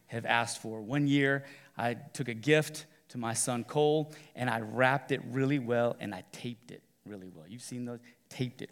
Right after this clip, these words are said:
over and over and over and over and over again.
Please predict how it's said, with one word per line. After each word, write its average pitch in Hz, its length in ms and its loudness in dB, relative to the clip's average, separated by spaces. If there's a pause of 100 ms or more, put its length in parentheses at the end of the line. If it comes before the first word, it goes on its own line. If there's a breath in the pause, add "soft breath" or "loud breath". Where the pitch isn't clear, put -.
over 113 460 -10
and - 200 -14
over 107 420 -12
and 101 140 -16
over 101 400 -12
and 98 140 -16
over 101 340 -12
and - 140 -16
over 104 260 -10
again. 95 360 -16